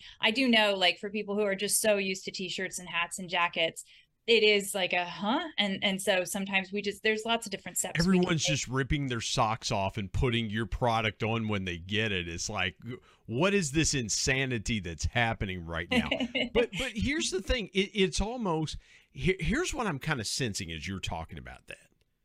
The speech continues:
Speaker 2: Kinda putting myself in the moment, Lisa.
Speaker 1: Mm-hmm.
Speaker 2: It's almost like it's Christmas morning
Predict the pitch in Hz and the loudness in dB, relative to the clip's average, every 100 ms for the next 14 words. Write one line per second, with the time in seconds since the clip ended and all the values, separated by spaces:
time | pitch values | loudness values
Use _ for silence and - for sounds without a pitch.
0 | _ _ _ _ _ _ 131 95 - 120 | _ _ _ _ _ _ -6 -2 -2 -2
1 | 110 90 - 80 85 71 69 69 65 65 | -4 -6 -6 -8 -8 -10 -10 -10 -12 -16
2 | 64 - - 202 233 247 _ _ 120 160 | -16 -16 -18 -6 -6 -6 _ _ -4 -2
3 | 214 240 170 113 85 85 - - - 92 | -2 -2 -4 -2 -2 -2 -4 -8 -12 -10
4 | 98 - 92 - 127 - 85 71 71 | -10 -10 -10 -8 -8 -8 -10 -8 -10